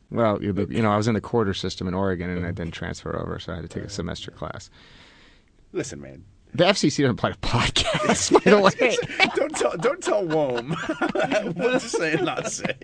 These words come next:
Speaker 3: <laughs>
Speaker 1: So anyway, don't bring your dog to a bar. It's not cute. It's lame and it's annoying. I remember I walked into a bar. Remember I met you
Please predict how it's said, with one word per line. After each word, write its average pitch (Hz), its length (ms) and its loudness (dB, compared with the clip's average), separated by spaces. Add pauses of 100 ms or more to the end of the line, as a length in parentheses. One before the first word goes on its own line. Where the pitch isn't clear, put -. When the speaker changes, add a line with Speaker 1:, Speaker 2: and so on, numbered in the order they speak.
Speaker 3:
<laughs> 170 800 -6 (560)
Speaker 1:
So 370 180 4
anyway, 220 220 10
don't 330 240 6
bring 285 140 4
your 196 120 8
dog 135 360 6
to 135 140 6
a 113 40 4
bar. 120 400 4
It's 170 180 2
not 262 260 2
cute. 269 400 4
It's 131 180 2
lame 196 380 6
and 208 80 6
it's 180 120 4
annoying. 160 400 6
I 120 60 2
remember 269 240 4
I 214 40 6
walked 226 280 2
into 190 140 6
a 147 60 4
bar. 208 180 4
Remember 214 320 4
I 311 100 6
met 240 220 4
you 254 400 4